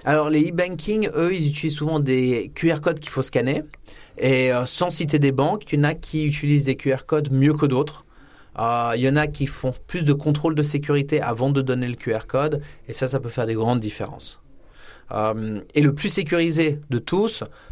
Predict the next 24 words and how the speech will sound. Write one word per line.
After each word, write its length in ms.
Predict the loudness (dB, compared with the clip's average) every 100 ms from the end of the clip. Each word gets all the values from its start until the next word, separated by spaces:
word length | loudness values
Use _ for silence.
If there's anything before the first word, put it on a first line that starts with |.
| -8
euh, 200 | -4 -2
c'est 220 | -4 -6 -6
ceux, 440 | 0 2 2 0 -2
euh, 260 | 0 0
vers 160 | 2 0
lesquels 220 | 0 0
l'industrie 400 | 0 -2 -2 -2
sont 120 | -2
en 40 | -6
train 180 | -4
d'aller. 320 | -2 2 2 0
C'est 140 | -4
un 100 | -4
nouveau 260 | 0 2 0
standard 460 | -2 -2 0 -2
qui 100 | -4
s'appelle 300 | -8 -6 -8
fido 340 | -2 0 2 2
deux. 280 | 2 2 0 -8 -20 -8 0
Et 120 | 0
essentiellement, 760 | 2 0 2 2 2 2 2
ils 100 | 0
vous 140 | 0 2
demandent 560 | 2 4 2 2 -2